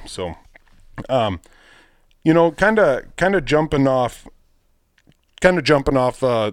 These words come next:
that subject a little bit. When, when I was up there on, uh, uh, Clam Pro Day, which we'll talk about here in a little bit, uh, me and Mockatoon, one of the nights, uh, we were driving along, and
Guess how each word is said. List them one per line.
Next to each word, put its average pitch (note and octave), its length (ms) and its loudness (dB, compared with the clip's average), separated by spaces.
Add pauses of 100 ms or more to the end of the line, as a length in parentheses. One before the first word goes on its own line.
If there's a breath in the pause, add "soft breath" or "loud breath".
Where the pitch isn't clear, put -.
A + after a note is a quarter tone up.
that A#2 260 -4
subject A2+ 420 -4
a A#2+ 40 -2
little G#2 180 -2
bit. A2 260 -4
When, A2+ 360 -2
when A2 200 -6
I A#2+ 100 -2
was A#2 180 0
up C#3+ 200 -2
there A#2 260 0
on, G#2 300 -2
uh, F#2 220 -4 (420 soft breath)
uh, D#2+ 220 -2
Clam G2+ 300 -4
Pro G2+ 200 -2
Day, G2+ 160 -2
which G#2 220 -4
we'll G#2 160 -4
talk A2 280 -2
about G#2 220 -4
here G#2+ 120 -4
in G2 80 -4
a G2+ 80 -4
little G2 160 -2
bit, A2+ 280 -4 (360 loud breath)
uh, F#2 200 0
me D3+ 160 2
and C#3 100 0
Mockatoon, B2 640 0
one A#2 160 0
of A2 60 -6
the A2+ 80 -2
nights, A2+ 400 -4
uh, G#2 280 -2
we A2 140 -6
were G#2 100 -6
driving G#2+ 360 -2
along, A2 360 -2
and - 120 -14